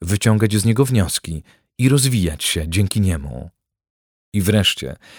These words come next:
ta książka nie proponuje żadnych szybkich i łatwych rozwiązań. W przypadku Albiny osiągnięcie szczęścia wymagało wiele wysiłku i cierpliwości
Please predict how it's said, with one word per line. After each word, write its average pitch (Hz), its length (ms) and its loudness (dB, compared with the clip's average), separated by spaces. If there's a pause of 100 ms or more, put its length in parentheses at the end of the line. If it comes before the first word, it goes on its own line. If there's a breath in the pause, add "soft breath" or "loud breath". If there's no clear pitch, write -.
(720 loud breath)
ta 123 100 0
książka 131 460 2
nie 117 160 4
proponuje 127 460 2
żadnych 120 300 2
szybkich - 460 -2
i 110 80 0
łatwych 110 360 0
rozwiązań. 87 760 0 (760)
W - 80 -12
przypadku 170 440 0
Albiny 135 400 2
osiągnięcie 135 500 2
szczęścia 151 420 2
wymagało 120 680 2
wiele 143 280 2
wysiłku 147 600 -2
i 120 80 -2
cierpliwości 95 840 0